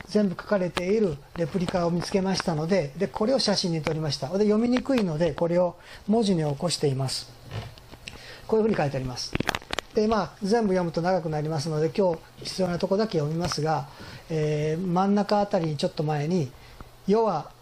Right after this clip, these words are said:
岩見の人、森林太郎として死せんと欲す」という有名な言葉があります。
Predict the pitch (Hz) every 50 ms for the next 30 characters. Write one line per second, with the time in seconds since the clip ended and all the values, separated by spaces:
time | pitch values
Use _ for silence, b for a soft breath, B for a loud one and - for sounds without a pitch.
0 | - - - - - - - - 208 190 220 214 202 185 175 170 165 156 139 -
1 | - - 196 180 180 - - - - 180 196 180 175 156 139 151 170 180 180 165
2 | - 190 180 175 170 170 165 160 - 175 - - - 226 202 - - - - 180
3 | 156 147 139 - 135 - - - 151 - - - - - 160 - 165 160 170 180
4 | 180 180 180 175 175 156 160 - 156 165 147 139 127 123 123 123 113 - - -